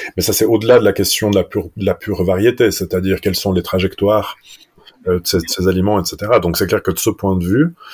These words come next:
euh, la, la, la consommation, euh, non saisonnière et la consommation, je dirais, qui, qui permet de tirer de n'importe quel point du globe vers n'importe quel point du globe, n'importe quel produit,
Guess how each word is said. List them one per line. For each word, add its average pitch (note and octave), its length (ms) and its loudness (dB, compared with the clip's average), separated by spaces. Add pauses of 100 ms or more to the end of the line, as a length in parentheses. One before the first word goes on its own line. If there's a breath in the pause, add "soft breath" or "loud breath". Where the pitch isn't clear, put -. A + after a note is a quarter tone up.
(420 loud breath)
euh, D2+ 760 -4
la, F#2 220 -4
la, G2 180 -2 (140)
la F#2+ 140 -2
consommation, G#2+ 1080 0
euh, F2+ 40 2
non G#2+ 260 2
saisonnière G#2+ 760 2
et F2+ 60 0
la F2+ 100 0
consommation, G2 720 -2
je E2+ 80 -2
dirais, F2+ 320 -2
qui, F2 280 -8 (440 loud breath)
qui E2+ 100 -10
permet G2 260 0
de F2 120 -4
tirer A2 340 0
de G2+ 80 0
n'importe G#2+ 380 0
quel G2+ 120 -2
point A2 240 -2
du G2+ 140 0
globe G#2+ 340 6
vers F2+ 180 2
n'importe F#2+ 360 -2
quel F#2+ 100 -4
point G2 180 -4
du F2+ 120 -2
globe, F#2+ 220 0
n'importe F#2 360 -2
quel F2 140 -4
produit, A#2 500 -2